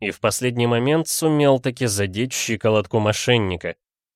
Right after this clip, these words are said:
Тот споткнулся, сделал еще несколько шагов, начал выпрямляться, но уже в следующее мгновение упал.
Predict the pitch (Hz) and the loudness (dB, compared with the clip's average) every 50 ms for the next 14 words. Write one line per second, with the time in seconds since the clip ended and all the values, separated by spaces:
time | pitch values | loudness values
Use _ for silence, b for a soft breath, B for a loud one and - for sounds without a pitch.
0 | _ - 127 120 123 - - - 123 113 - - - 120 123 127 131 135 135 - | _ 0 0 0 0 -2 -2 0 0 0 0 -2 0 2 2 4 4 2 2 0
1 | - 135 123 110 107 110 135 143 139 135 131 123 113 113 113 - - - 113 117 | -2 -4 -4 -4 -2 0 2 4 4 4 2 2 0 -2 -4 -4 -2 -2 0 2
2 | 117 113 - - 110 101 - 107 95 - - 107 95 90 98 107 123 120 - _ | 2 0 0 -2 -4 -2 -2 -2 -2 0 0 -2 -2 0 2 0 0 0 -2 _
3 | _ _ _ _ _ - 123 147 - - 143 131 123 127 120 127 123 120 120 127 | _ _ _ _ _ -2 -2 0 0 0 0 2 2 0 2 2 2 2 2 2
4 | 151 170 - - 147 143 139 135 120 127 135 127 - - 139 135 135 131 123 - | 0 0 0 0 2 2 4 4 2 2 0 -2 -2 -2 -2 -2 0 -2 -2 -2
5 | - - 120 117 117 117 110 110 117 117 113 120 123 120 120 117 117 - - 123 | -2 0 0 0 0 0 0 0 0 0 0 0 0 0 0 -2 -2 -2 -4 -8
6 | 120 - 120 113 107 95 87 | -6 -2 0 2 2 2 0